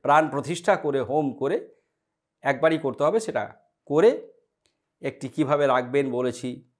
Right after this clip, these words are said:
তামার ডোক হতে পারে, উম, পিতলের রেকাবি হতে পারে, সেটাকে রেখে যেমনভাবে মহাদেব রাখে সেভাবে রাখবেন। প্রত্যেক দিন সকালে স্নান করে মাথায় না দিয়ে নিচে একটি সাদা চম্পক ফুল দেবেন।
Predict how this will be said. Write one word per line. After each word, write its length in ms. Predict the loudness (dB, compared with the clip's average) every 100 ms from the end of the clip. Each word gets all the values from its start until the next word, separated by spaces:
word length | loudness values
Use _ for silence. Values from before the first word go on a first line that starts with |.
| -4
তামার 340 | 0 0 0
ডোক 200 | -2 -4
হতে 160 | -6 -6
পারে, 220 | -6 -6
উম, 800 | -10 -16 -18 -12 -10 -8 -8 -12 -16 _ -16
পিতলের 380 | -6 -2 0 0
রেকাবি 380 | -2 -2 -4
হতে 220 | -6 -8 -6
পারে, 300 | -6 -6 -12 _ _
সেটাকে 380 | -8 -6 -6
রেখে 220 | -6 -4 -2
যেমনভাবে 500 | -2 -2 -4 -4 -4
মহাদেব 400 | -6 -6 -4 -6
রাখে 260 | -8 -10
সেভাবে 360 | -10 -8 -6 -6
রাখবেন। 340 | -8 -12 -18 -20 _ _ -4
প্রত্যেক 640 | -4 -4 -10 _ 0 0
দিন 520 | 0 4 4 2 -8 _ _ _ _ _ _ _ _ _ _ -4
সকালে 420 | 0 2 2 0
স্নান 360 | -4 -2 -2
করে 360 | 0 0 0 -6 _ _ _ _ _ _ _ _ _ _ _ _ _ _ _ _ _ _ -2
মাথায় 420 | 0 2 2 2
না 220 | 0 -2
দিয়ে 360 | -4 -6 -6 -8
নিচে 680 | 0 2 0 -2 -6 -6 _
একটি 260 | -10 -6 -10
সাদা 420 | -8 -4 0 0
চম্পক 600 | -2 -6 -6 -2 -2 -2
ফুল 240 | -12 -12
দেবেন। 280 | -12 -16 -20